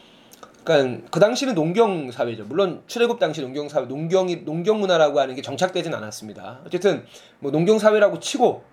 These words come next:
삼천오백 년 전이라고 하지 않고 대충 이천 년 전, 전이라고만 쳐도 농경 사회에서는, 어, 가장 중요한 게 노동력이잖아요. 지금처럼 기계가 농사를 짓는 게 아니라 사람이 농사를 져야 되기 때문에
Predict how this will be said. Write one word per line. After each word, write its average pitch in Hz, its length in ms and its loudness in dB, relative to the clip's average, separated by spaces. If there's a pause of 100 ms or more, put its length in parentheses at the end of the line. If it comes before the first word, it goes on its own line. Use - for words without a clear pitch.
(160)
삼천오백 196 440 2
년 196 160 2
전이라고 165 420 2
하지 170 140 2
않고 151 200 -2
대충 151 200 -6
이천 151 280 -4
년 190 120 0
전, 156 280 -6 (100)
전이라고만 170 500 0
쳐도 196 380 -4 (260)
농경 202 320 0
사회에서는, 143 1200 -2 (1300)
어, 147 220 -6
가장 294 340 4
중요한 190 800 -4
게 160 120 -6
노동력이잖아요. 147 800 -4 (200)
지금처럼 170 720 -2 (580)
기계가 208 460 2
농사를 151 360 0
짓는 127 220 -12
게 117 80 -10
아니라 107 200 -8
사람이 214 400 2
농사를 135 320 -4
져야 113 160 -6
되기 107 200 -12
때문에 104 600 -12